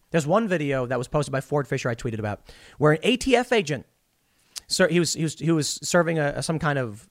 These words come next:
well, I don't know if he had a warrant, but he's at a house. And he's walking away, and then a bunch of cops come up with their guns drawn, and they say, "Put your hands up." And he goes, "I got my I D." And they say, "Shut up, put your hands up, get on the ground." And he resists. And I'm like,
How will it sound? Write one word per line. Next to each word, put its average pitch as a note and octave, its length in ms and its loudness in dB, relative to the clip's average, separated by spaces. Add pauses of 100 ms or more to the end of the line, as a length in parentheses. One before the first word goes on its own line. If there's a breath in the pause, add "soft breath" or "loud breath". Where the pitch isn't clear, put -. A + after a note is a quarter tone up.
well, A2 200 -2
I D3+ 80 6
don't F3 80 4
know G3+ 60 8
if F3+ 60 6
he F3 60 0
had C#3+ 80 0
a - 20 -4
warrant, C3 320 -2 (640 soft breath)
but - 60 2
he's F3 100 6
at A3 80 8
a G#3 60 6
house. G#3 400 0 (960)
And C#3+ 500 0 (420 soft breath)
he's D3 180 2
walking G#3 320 6
away, C3 320 0 (400)
and D#3+ 80 -4
then D3+ 60 2
a - 20 -6
bunch F#3 180 4
of G#3 120 -4
cops E3+ 240 -2
come D#3 160 -2
up D3+ 80 -2
with C3 60 -6
their D3 100 -2
guns F3 240 0
drawn, D3 200 -2
and C#3+ 80 -6
they C3+ 60 -4
say, C3 120 -8
"Put - 180 -4
your D#3+ 60 -2
hands G#3 260 2
up." G3 240 2
And C#3+ 80 -8
he - 20 -8
goes, C3+ 140 -6
"I D3+ 60 -2
got G3 140 2
my G3 180 0
I - 20 0
D." F#3+ 100 -4
And E3+ 80 0
they D3 60 -4
say, D3 180 -2
"Shut F3+ 320 2
up, F3+ 180 2
put - 160 -8
your D#3 100 -4
hands E3 220 -2
up, D#3+ 140 -2
get D3+ 80 -4
on C#3 80 -6
the C#3+ 60 -4
ground." F3 280 -2
And B2 160 -8 (140)
he E3+ 140 -8
resists. B3+ 680 0 (600 soft breath)
And C4+ 140 6
I'm C#4 100 4
like, C#4 440 2